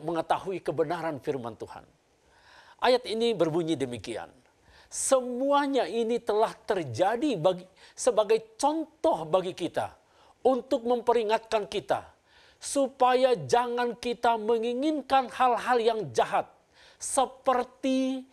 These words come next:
yang telah mereka perbuat." Saudara-saudaraku, luar biasa ayat ini. Ayat suci dari firman Tuhan ini memberikan kepada kita satu contoh. Ada satu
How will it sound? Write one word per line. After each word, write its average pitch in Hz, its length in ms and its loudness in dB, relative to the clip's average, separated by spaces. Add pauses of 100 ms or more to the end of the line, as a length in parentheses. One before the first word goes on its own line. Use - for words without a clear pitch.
(120)
yang 190 400 0
telah 196 400 2 (480)
mereka 151 800 -4 (160)
perbuat." 135 480 -6 (960)
Saudara-saudaraku, 247 880 2
luar 220 320 2
biasa 190 480 0
ayat 180 320 0
ini. 254 400 -8 (840)
Ayat 269 480 2
suci 269 480 -2
dari 240 240 2
firman 254 560 0
Tuhan 214 240 2
ini 202 320 -2 (480)
memberikan 262 640 2
kepada 254 320 2
kita 254 320 0
satu 285 720 0 (240)
contoh. - 560 -10 (1040)
Ada 233 240 4
satu 285 400 2